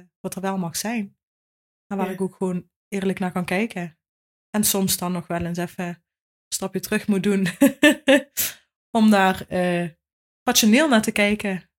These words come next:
Speaker 1: In plaats van, eh, op dat moment als ik me slecht voel bijvoorbeeld.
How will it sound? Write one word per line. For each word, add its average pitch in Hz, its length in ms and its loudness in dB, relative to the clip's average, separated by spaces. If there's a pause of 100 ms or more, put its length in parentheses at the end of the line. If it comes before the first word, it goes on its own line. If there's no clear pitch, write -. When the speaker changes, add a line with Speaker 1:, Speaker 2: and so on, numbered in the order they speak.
(300)
Speaker 1:
In 208 140 -6
plaats 196 320 -4
van, 190 300 -6
eh, 185 160 -8 (240)
op 180 160 -14
dat 190 140 -4
moment 190 360 -2
als 180 100 -10
ik 185 100 -14
me 190 80 -8
slecht - 360 -8
voel 180 180 -12
bijvoorbeeld. 175 480 -16